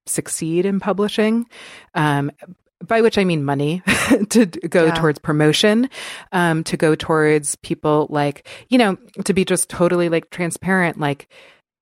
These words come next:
Speaker 1: I, you know, have <laughs> enjoyed your podcast for so long, but I didn't reach out to you directly. Like, the publicist from, you know, my publishing company reached out to you, arrange all the logistics. All I had to do was show up, right?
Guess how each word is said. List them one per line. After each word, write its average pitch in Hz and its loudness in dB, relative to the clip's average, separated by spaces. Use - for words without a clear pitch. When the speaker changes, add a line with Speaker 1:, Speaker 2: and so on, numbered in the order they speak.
Speaker 1:
I, 185 0
you 190 2
know, 147 -2
have 160 -6
<laughs> - -10
enjoyed 196 2
your 247 4
podcast 196 -2
for 196 -2
so 185 0
long, 185 0
but 185 -2
I 170 -2
didn't 240 0
reach 170 -2
out 160 -2
to - -6
you 156 0
directly. 147 -2
Like, - -4
the - 0
publicist 170 -2
from, 147 -4
you 160 -2
know, 143 -4
my 147 -2
publishing 185 -4
company 143 -6
reached 160 -6
out 160 -2
to 180 -2
you, 160 0
arrange 160 0
all 160 2
the 165 -2
logistics. 151 -4
All 262 4
I 240 4
had 220 -4
to 240 -4
do 226 0
was 185 0
show 151 -2
up, - -6
right? 165 -2